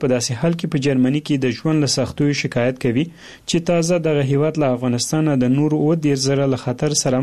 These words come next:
مخ افغانانو د ویستلو اعلان کړی دی. د جرمني د بهرنیو چارو وزارت په یوې اعلامیه کې ویل شوي، د زیانګالو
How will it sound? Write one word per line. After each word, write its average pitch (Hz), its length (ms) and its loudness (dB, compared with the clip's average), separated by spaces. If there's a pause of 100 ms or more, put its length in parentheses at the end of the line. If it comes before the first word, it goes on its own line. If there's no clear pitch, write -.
مخ 165 160 -4 (120)
افغانانو 147 540 0
د 131 140 2
ویستلو 131 400 0
اعلان 147 400 0
کړی 113 260 2
دی. 113 100 2 (520)
د 123 160 2
جرمني 123 420 2
د 127 140 0
بهرنیو 127 480 0
چارو 143 260 2
وزارت 131 400 0
په 139 80 2
یوې 123 220 2
اعلامیه 123 340 0
کې - 80 -4
ویل 123 300 2
شوي، 127 200 0 (360)
د 165 160 2
زیانګالو 170 520 2